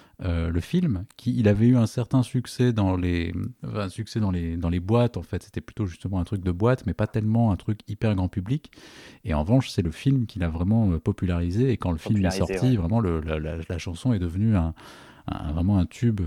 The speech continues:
Speaker 1: voilà, parce que Travolta, euh, danse dessus dans le film, et que c'est, euh, voilà, c'est un grand moment du film, puisqu'il ne danse pas que sur La Fièvre du samedi soir, il danse sur plein d'autres trucs.
Speaker 2: Exactement.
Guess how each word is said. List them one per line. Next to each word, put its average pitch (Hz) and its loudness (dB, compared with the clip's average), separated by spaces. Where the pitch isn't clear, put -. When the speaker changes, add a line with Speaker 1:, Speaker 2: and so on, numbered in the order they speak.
Speaker 1:
voilà, 90 -2
parce - -10
que - -6
Travolta, 78 0
euh, 82 2
danse 92 4
dessus 85 -4
dans 87 2
le 76 -2
film, 113 0
et 76 -4
que - -12
c'est, 90 -2
euh, 76 -8
voilà, 85 -4
c'est - -14
un 80 -4
grand 82 0
moment 87 0
du 85 -4
film, 92 0
puisqu'il - -4
ne 92 2
danse 90 2
pas 110 -2
que 127 2
sur - -2
La 85 -2
Fièvre 95 -4
du 85 -12
samedi 80 -6
soir, 107 -4
il 80 -2
danse 87 -4
sur 87 -8
plein 85 -4
d'autres 78 -6
trucs. 87 -6
Speaker 2:
Exactement. - -2